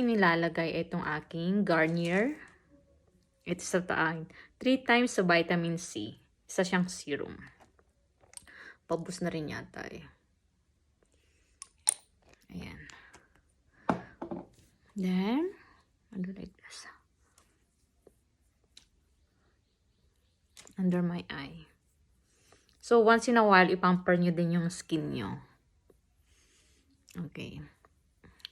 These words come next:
So, kwentuhan tayo, guys. Dito naman sa India is okay naman yung aking life. Kasi, hindi naman ako pinapabayaan ng aking asawa. And, we keep traveling,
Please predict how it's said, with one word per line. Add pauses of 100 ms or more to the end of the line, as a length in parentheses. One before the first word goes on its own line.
(400)
So,
kwentuhan
tayo,
guys.
Dito
naman
sa
India
is
okay
naman
yung
aking
life.
Kasi, (1300)
hindi
naman
ako
pinapabayaan
ng
aking
asawa. (800)
And, (1200)
we
keep (160)
traveling,